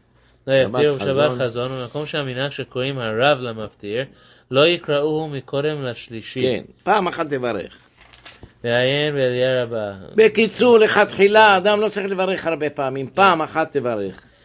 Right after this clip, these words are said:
Speaker 2: כן.
Speaker 1: מי שעלה כבר, אם קראו לאדם לתורה בבית הכנסת אחרת,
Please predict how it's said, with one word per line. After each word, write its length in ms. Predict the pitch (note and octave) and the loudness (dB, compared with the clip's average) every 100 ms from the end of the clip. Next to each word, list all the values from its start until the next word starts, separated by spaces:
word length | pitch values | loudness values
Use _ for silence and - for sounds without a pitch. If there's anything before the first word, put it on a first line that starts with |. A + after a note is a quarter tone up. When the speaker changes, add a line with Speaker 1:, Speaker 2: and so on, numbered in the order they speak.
| _ | _
Speaker 2:
כן. 100 | F#2+ | -8
Speaker 1:
מי 100 | D#3 | -6
שעלה 420 | D3 D#3 C#3+ C#3 C3+ | -4 0 0 0 -2
כבר, 320 | - B2 A#2 | -4 -4 -4
אם 120 | C#3 E3 | -6 -8
קראו 320 | D#3+ C#3 C#3+ | -6 -4 -2
לאדם 420 | C#3+ C3 A#2+ C3 | -2 -2 -2 -6
לתורה 340 | C3 - A#2+ B2 | -8 -6 -6 -6
בבית 240 | A#2 A#2+ | -8 -12
הכנסת 440 | A#2 B2+ B2+ B2+ | -14 -14 -12 -8
אחרת, 500 | A#2 - C#3 D3 A2 | -8 -4 2 2 2